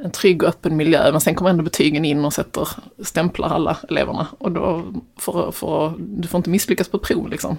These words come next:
Då får du inte betyg. Så det är, det är lite motsägelsefullt. Men tillbaka till din fråga, jag tror därför kan det vara lite svårt. Det är på grund av det här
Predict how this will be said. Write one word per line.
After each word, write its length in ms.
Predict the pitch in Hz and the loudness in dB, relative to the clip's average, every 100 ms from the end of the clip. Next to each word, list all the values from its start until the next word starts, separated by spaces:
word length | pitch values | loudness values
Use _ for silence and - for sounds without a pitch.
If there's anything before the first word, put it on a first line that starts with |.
| - | -6
Då 180 | 214 175 | -8 -4
får 200 | 190 165 | -2 0
du 60 | |
inte 280 | 196 - 160 - - | 0 -2 -8 -8 -16
betyg. 200 | - 180 | -6 0
Så 80 | - | 2
det 100 | 180 | 4
är, 120 | 185 | 4
det 180 | 175 185 | 2 2
är 20 | |
lite 180 | 175 175 | 2 2
motsägelsefullt. 960 | 175 196 - 151 151 165 - 175 - - - - - - | 2 2 2 0 0 -2 -2 -4 -8 -16 -16 -14 -16 0
Men 120 | 185 | 2
tillbaka 380 | - 208 208 190 | 4 6 6 4
till 120 | - | -2
din 80 | 175 | -2
fråga, 460 | 175 202 190 151 - | 2 4 6 4 2
jag 100 | - | -2
tror 160 | - 180 | 0 2
därför 400 | 185 196 - 175 | 4 4 2 -2
kan 220 | - 196 | 2 4
det 60 | 175 | 4
vara 120 | 175 | 2
lite 180 | 170 180 | 2 -2
svårt. 540 | - - - - - - | 2 2 2 -4 -10 -8
Det 340 | 165 - - 214 | -8 -6 4 4
är 40 | |
på 120 | - | 4
grund 340 | 196 220 175 180 | 4 4 4 2
av 60 | |
det 60 | 185 | 2
här 340 | - 160 180 | 2 2 0